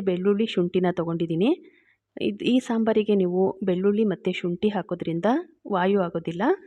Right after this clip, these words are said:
ಕೆಲವ್ರಿಗೆ ಈ ಸಾಂಬಾರು ತಿಂದಾಗ ಕೈ ಕಾಲೆಲ್ಲ ಹಿಡ್ಕೊಂಡ್ಬಿಡುತ್ತೆ. ಈ ರೀತಿ ಶುಂಠಿ ಬೆಳ್ಳುಳ್ಳಿ ಹಾಕೋದ್ರಿಂದ ಕೈ ಕಾಲು ಹಿಡ್ಕೊಳ್ಳೋದಿಲ್ಲ. ಅದಕ್ಕೋಸ್ಕರ ಒಂದು ಸ್ವಲ್ಪ ಶುಂಠಿ ಬೆಳ್ಳುಳ್ಳಿ ಹಾಕ್ಕೊಳ್ಳಿ. ಈಗ ಒಂದು ಸ್ವಲ್ಪ ಹುಣಸೆ ಹಣ್ಣು ಹಾಕ್ಕೊಂಡಿದ್ದೀನಿ. ಒಂದೂವರೆ ಸ್ಪೂನ್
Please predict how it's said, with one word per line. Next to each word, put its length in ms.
ಕೆಲವ್ರಿಗೆ 400
ಈ 40
ಸಾಂಬಾರು 400
ತಿಂದಾಗ 280
ಕೈ 100
ಕಾಲೆಲ್ಲ 380
ಹಿಡ್ಕೊಂಡ್ಬಿಡುತ್ತೆ. 600
ಈ 100
ರೀತಿ 260
ಶುಂಠಿ 340
ಬೆಳ್ಳುಳ್ಳಿ 440
ಹಾಕೋದ್ರಿಂದ 580
ಕೈ 80
ಕಾಲು 180
ಹಿಡ್ಕೊಳ್ಳೋದಿಲ್ಲ. 520
ಅದಕ್ಕೋಸ್ಕರ 480
ಒಂದು 140
ಸ್ವಲ್ಪ 220
ಶುಂಠಿ 300
ಬೆಳ್ಳುಳ್ಳಿ 340
ಹಾಕ್ಕೊಳ್ಳಿ. 380
ಈಗ 80
ಒಂದು 140
ಸ್ವಲ್ಪ 200
ಹುಣಸೆ 280
ಹಣ್ಣು 160
ಹಾಕ್ಕೊಂಡಿದ್ದೀನಿ. 540
ಒಂದೂವರೆ 400
ಸ್ಪೂನ್ 240